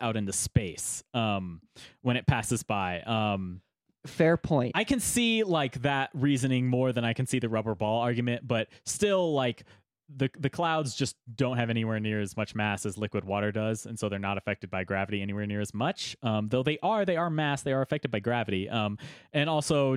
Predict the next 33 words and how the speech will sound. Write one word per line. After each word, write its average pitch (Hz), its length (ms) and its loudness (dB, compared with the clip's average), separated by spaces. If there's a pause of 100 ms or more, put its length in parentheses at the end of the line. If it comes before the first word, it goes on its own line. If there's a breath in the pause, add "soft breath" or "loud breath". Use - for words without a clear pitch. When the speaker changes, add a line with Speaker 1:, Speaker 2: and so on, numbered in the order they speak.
(120)
Speaker 1:
ju-, 123 220 0
they're 131 200 2
just, 120 300 -4 (960)
the 131 160 2
Earth 131 180 2
is 123 120 0
holding 113 280 2
them 110 140 2
in 104 260 0
just - 380 -6
so - 120 -2
much 110 180 0
stronger 104 340 0
than 98 120 -8
the 101 60 -2
moon 101 240 -2
is, 95 320 -2
and, 98 300 -4
like, 95 340 -4 (460 soft breath)
uh, 92 400 0 (280)
I'm 160 120 -2
sure 247 180 2
the 202 60 2
moon 190 180 2
does 151 240 2
have 143 220 2
some 147 260 0
amount 127 280 2
of 117 100 0
effect 117 440 -2
on 120 220 0
our 113 160 -2
atmosphere. 220 640 -2